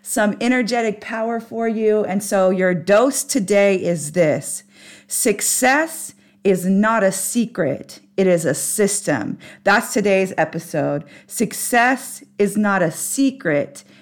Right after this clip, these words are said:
It is a system. I want you to sit with that, my dear ones. There is no secret to success, but there is a system. And each person has their own system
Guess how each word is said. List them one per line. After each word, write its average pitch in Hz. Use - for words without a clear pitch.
It 196
is 175
a 151
system. 160
I 220
want 285
you 285
to 226
sit 220
with 202
that, 170
my 160
dear 165
ones. 156
There 247
is 202
no 269
secret 277
to 190
success, -
but 208
there 233
is 262
a 247
system. 139
And 208
each 311
person 233
has 202
their 185
own 214
system 135